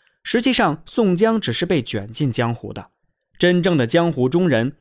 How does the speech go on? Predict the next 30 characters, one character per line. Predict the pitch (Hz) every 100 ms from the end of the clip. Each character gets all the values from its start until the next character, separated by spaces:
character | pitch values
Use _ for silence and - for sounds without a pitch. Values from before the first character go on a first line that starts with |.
| _
原 | 123 160
本 | 160 120
应 | 165
该 | 185
是 | 196 -
孙 | 123 - 226
二 | 202
娘 | 127 113 160
那 | 165
样 | 120
开 | - 208
黑 | 196 226
店 | 233 226 120
的， | - _ _ _ _ - -
智 | 262 226
取 | 135
生 | 135 233
辰 | 208 165
纲 | 220 214
的 | 131
晁 | - 117
盖 | 170 233
团 | - 113
队 | 117 139 110 - _
以 | 120
及 | 110 170
李 | 120 98
逵、 | - 110 151 170 _
武 | 110 104
松 | 110 190